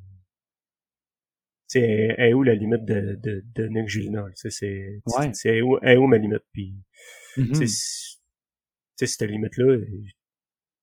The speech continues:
Speaker 1: sais, c-, le jour que je vais l'atteindre, ça va être de, tu sais, de la surmonter. Tu sais, c'est, c'est pas mal, c'est pas mal ça mon rêve, tu sais, c'est, c'est,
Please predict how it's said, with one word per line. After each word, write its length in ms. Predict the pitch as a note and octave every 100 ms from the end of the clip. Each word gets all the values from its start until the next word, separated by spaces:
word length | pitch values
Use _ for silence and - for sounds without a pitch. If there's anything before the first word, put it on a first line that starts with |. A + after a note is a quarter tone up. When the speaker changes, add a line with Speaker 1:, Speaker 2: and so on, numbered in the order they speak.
| _ _ _ _
Speaker 1:
sais, 220 | - A#2+
c-, 520 | - - - - -
le 140 | A2 A2
jour 160 | B2
que 60 | A2+
je 60 | A2
vais 40 |
l'atteindre, 280 | G2+ A#2+ C3+
ça 140 | -
va 120 | G2 G2+
être 160 | A2+
de, 380 | G#2 G#2+ G#2 G#2
tu 0 | _ _
sais, 120 | - A#2+
de 80 |
la 120 | A2+ G2+
surmonter. 560 | D#3+ A#2+ G#2 G2 G2+ _ _ _ _ - _ _
Tu 140 | A2
sais, 40 | -
c'est, 220 | - - _ _ _ _ _ _ _ _ _ _ _ _ _
c'est 160 | - -
pas 100 | A#2+
mal, 400 | A#2 A2+ G2+ F#2+
c'est 120 | -
pas 80 | A#2+
mal 120 | G#2
ça 140 | - A2+
mon 160 | G2
rêve, 180 | G2 G2+
tu 40 | G#2
sais, 140 | -
c'est, 340 | - G#2 G2 A2+ A2+
c'est, 220 | A2 -